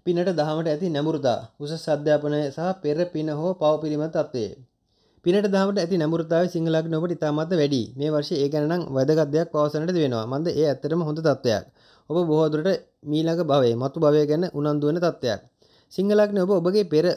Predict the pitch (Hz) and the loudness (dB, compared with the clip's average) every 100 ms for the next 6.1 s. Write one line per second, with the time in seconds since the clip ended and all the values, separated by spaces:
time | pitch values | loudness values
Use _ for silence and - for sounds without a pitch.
0 | - - 156 147 120 104 - 143 151 143 | -4 -4 -4 -2 -2 -4 -4 0 2 2
1 | 143 147 143 143 143 139 143 147 143 147 | 0 0 0 0 2 2 0 -2 -2 -2
2 | 147 139 143 - 139 139 135 147 175 - | 0 0 0 -4 -6 -2 0 0 0 -2
3 | 156 151 139 147 139 147 143 139 170 170 | -2 2 2 2 0 -2 -2 0 -2 -4
4 | - 151 160 - 135 151 160 139 113 110 | -4 -2 -2 -2 0 2 2 2 0 -4
5 | 143 147 139 160 165 147 151 180 147 113 | -2 0 2 0 0 0 0 2 2 2